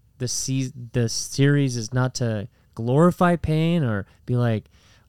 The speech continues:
"Hoorah, like, let's see who has the most pain." Nobody's trying to do that,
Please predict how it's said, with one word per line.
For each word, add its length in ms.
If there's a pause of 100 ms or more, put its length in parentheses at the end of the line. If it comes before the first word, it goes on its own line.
(300)
"Hoorah, 580
like, 240
let's 220
see 240
who 80
has 200
the 80
most 300
pain." 380 (1300)
Nobody's 420
trying 160
to 60
do 140
that, 200